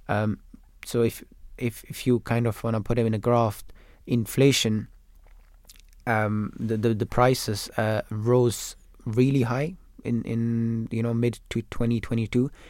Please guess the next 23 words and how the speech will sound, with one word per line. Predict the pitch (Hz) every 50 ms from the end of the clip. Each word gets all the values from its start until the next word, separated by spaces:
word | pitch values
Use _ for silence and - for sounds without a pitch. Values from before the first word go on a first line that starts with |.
| - -
but | - 113 104
the | - 110
wages | 104 120 120 127 120 117 107 -
were | - 117 110
really | 113 120 120 117 117
low, | 113 117 117 143 - - - - - - - - - - - - -
uh, | 107 110 107 - -
and | 113 117 113
they | 117
hadn't | 104 113 113 117 110 113 110
been, | 104 110 107 104 98 - - - - -
uh, | - 104 101 101 98 101 101 - - - - 240 -
growing | - 110 113 113 110 110 107 107 104
in | 104
the | 101 101
same, | - - 113 110 110 107 104 - - - - - - - -
um, | 101 98 101 98 98 -
rate | - 110 113 110 107 101 - - - -
to | - - -
kind | - - 107 104 101
of | - - -
tackle | - - 113 110 - - 110
this. | 95 98 104 - -